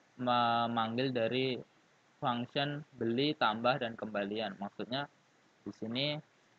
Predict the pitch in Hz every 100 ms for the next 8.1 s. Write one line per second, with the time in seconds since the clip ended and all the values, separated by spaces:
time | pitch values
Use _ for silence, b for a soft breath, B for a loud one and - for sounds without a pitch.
0 | _ _ _ _ _ _ _ 107 - 107
1 | 104 104 110 107 107 110 - _ _ _
2 | _ _ - 113 120 139 120 101 _ _
3 | _ _ _ _ _ _ _ _ _ _
4 | _ - 120 117 113 113 - 123 113 -
5 | 147 156 160 - 139 127 117 127 135 156
6 | 156 - _ - 139 151 156 196 196 -
7 | 165 160 185 175 170 - - 135 131 139
8 | 165